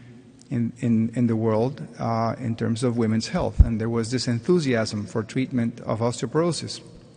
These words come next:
Diagnosing and treating osteoporosis is very difficult. It requires experts in bone metabolism.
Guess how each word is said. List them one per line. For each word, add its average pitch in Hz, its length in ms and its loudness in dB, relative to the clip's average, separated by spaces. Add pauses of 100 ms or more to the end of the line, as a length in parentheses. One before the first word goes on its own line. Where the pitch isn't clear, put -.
(840)
Diagnosing 135 640 4
and 127 120 2
treating 160 240 2
osteoporosis 139 760 0
is 117 120 -2
very 139 240 2
difficult. 143 440 -4
It 120 80 -4
requires 143 640 4
experts 151 520 -2
in 123 100 2
bone 135 200 0
metabolism. 117 680 -2